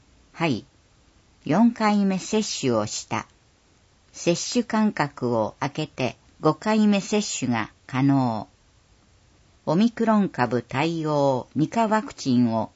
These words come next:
一回接種できます。例二、初回接種、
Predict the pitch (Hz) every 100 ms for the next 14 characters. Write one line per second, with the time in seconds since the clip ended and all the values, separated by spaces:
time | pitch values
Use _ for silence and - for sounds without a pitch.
0 | _ 143 - - 208 208 180 196 185 -
1 | 113 107 - 123 117 113 - - - _
2 | _ _ _ _ _ _ _ _ _ _
3 | _ _ _ _ _ _ _ 147 190 196
4 | 113 - _ 143 156 143 - _ _ _
5 | _ _ _ - 175 - 240 233 - 208
6 | 208 - - 117